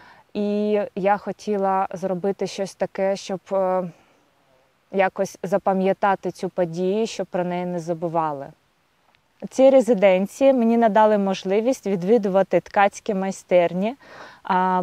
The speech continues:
була, бо я вивчала ткацтво, коли навчалась у місті Херсоні, і мили-, мені було дуже цікаво, а, познайомитись з ткацькими традиціями, які є у Польщі. І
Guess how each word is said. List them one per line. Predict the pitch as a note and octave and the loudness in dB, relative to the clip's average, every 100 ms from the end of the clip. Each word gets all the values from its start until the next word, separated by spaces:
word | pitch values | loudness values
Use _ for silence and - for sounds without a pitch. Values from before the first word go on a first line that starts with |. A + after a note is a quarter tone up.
| F3+ | 0
була, | G3+ A3 A3+ | 2 4 2
бо | F#3 G3 G#3+ | 0 2 2
я | G#3 A3 | 4 2
вивчала | F#3+ G3 - G#3 G3 F#3 F3 E3+ | 0 -4 -2 0 0 2 0 -2
ткацтво, | - F#3+ E3 - - G#3 C4 | -2 2 2 0 -6 0 0
коли | - B3+ B3 | 0 0 0
навчалась | B3 - C4 C4 C4+ | -2 -2 0 0 -2
у | C4 | -6
місті | B3 B3+ - A#3+ | -4 -6 -4 -4
Херсоні, | B3 A3+ - B3+ B3+ B3 A#3 | -2 -4 -2 2 2 2 0
і | G#3+ | -2
мили-, | G#3+ A3 A#3 | -2 0 0
мені | G#3+ A3 A#3 | 0 2 2
було | G3+ G#3+ A3 | 2 2 2
дуже | F3+ A#3 A3 | 4 2 2
цікаво, | A3 - A3 G3+ G3 G3+ A3 A3 - - - - - - _ _ | -2 -4 -2 2 2 4 2 0 -4 -20 -20 -20 -20 -20 _ _
а, | F#3+ F#3+ F#3+ G3 G3 F#3+ F3 _ _ _ _ _ _ _ _ _ _ - | -6 -4 -2 -2 -2 -4 -8 _ _ _ _ _ _ _ _ _ _ -2
познайомитись | G3+ G3+ G#3+ A3 A#3 A#3 A#3+ A#3 - - | 0 2 4 4 4 2 2 0 -2 -12
з | - | -6
ткацькими | - G#3+ - - G3 | 2 2 0 -4 -2
традиціями, | F#3 F#3 F3 A3+ - D4 B3+ G#3 | -2 -2 2 0 0 0 2 2
які | F#3 - G#3+ | 0 -2 0
є | G3 | 4
у | F#3 | 2
Польщі. | - F#3 D#3+ D3 - - - _ - - - - - - - - - _ _ _ | 2 4 4 2 -12 -14 -20 _ -20 -20 -20 -20 -20 -20 -20 -20 -20 _ _ _
І | - A3+ A#3+ B3+ B3 | -2 0 4 6 8